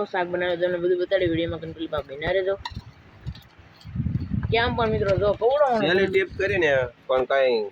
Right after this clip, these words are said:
Speaker 2: શાક ન આવ્યું. પછી બહુ વાવડો મોટો થઈ ગયો કે, એટલે અમે અહીંયા મસબો કરી દીધો બંધ. હવે અમે અહીંયા આ શેળવો અને એક ભરેલો પાલવો,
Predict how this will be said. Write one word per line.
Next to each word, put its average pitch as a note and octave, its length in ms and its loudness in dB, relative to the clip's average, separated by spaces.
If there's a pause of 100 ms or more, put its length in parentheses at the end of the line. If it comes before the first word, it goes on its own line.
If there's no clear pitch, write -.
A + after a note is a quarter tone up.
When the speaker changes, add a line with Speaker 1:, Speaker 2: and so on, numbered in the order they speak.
(120)
Speaker 2:
શાક D#3 320 2
ન C3+ 60 2
આવ્યું. A2+ 280 2 (100)
પછી C3 380 -4
બહુ C#3 160 2 (200)
વાવડો C#3 260 4
મોટો C3+ 300 0
થઈ D#3+ 140 -4
ગયો F3+ 120 4
કે, G#2+ 120 -4 (540)
એટલે C#3+ 200 -2
અમે C3+ 120 2
અહીંયા C3 200 2
મસબો C3+ 220 0 (140)
કરી B2 140 0
દીધો A#2 200 2
બંધ. A2+ 280 2 (760)
હવે A2+ 180 0 (120)
અમે B2+ 160 2
અહીંયા B2+ 320 2 (160)
આ B2 180 2 (400)
શેળવો D3+ 460 4 (1300)
અને A#2+ 180 0 (160)
એક C#3+ 160 0
ભરેલો C3 320 4
પાલવો, C3+ 420 2